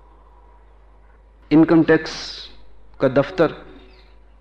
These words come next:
उसमें कटौती कर ले, वो समाधि क्या? समाधि तो वो है जो तुमसे ली ना जा सके।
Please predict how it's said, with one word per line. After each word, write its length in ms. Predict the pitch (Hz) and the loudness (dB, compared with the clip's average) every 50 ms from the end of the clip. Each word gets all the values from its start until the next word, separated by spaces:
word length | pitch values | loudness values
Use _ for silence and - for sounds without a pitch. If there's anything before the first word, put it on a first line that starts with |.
| _ _ _ _ - - | _ _ _ _ -10 -6
उसमें 280 | - 131 - 156 147 | -6 -4 0 0 0
कटौती 380 | 135 143 131 - 143 123 135 147 | 0 0 -2 -2 -2 -2 -4 -6
कर 180 | 127 123 113 | -6 -4 -4
ले, 200 | 110 117 113 107 - - - - - - _ _ - - - - - - - - _ _ - - - - - - - - | -4 -6 -8 -10 -12 -16 -20 -20 -20 -20 _ _ -20 -20 -20 -20 -20 -20 -20 -20 _ _ -20 -20 -20 -20 -20 -20 -12 -6
वो 140 | - 185 | -2 -2
समाधि 520 | 185 185 - 127 113 117 123 135 - - 123 | -2 -2 -4 -4 -4 -4 -4 -6 -6 -6 -6
क्या? 300 | - - - - - - - - - - - - - - - - - - - - - - - - - - - - - - - - _ _ _ _ - - - _ _ _ _ _ _ _ _ - | -6 -6 -8 -8 -10 -12 -20 -20 -20 -20 -20 -20 -20 -20 -20 -20 -20 -20 -20 -20 -20 -20 -20 -20 -20 -20 -20 -20 -20 -20 -20 -20 _ _ _ _ -20 -20 -20 _ _ _ _ _ _ _ _ -20
समाधि 520 | - - - 175 180 180 190 202 190 269 269 | -8 -2 0 2 4 4 4 4 4 2 2
तो 200 | - 240 208 196 | 4 4 4 6
वो 160 | 202 226 214 | 6 4 4
है 100 | 240 240 | 4 2
जो 120 | 190 208 | 2 0
तुमसे 360 | 196 - 208 226 208 - 202 | 2 2 2 0 2 2 0
ली 180 | 170 160 170 202 | 2 2 2 2
ना 140 | 226 240 254 | 2 2 2
जा 160 | 214 190 156 | 2 2 0
सके। 340 | 139 - 135 120 - 101 | 0 -2 -6 -10 -8 -10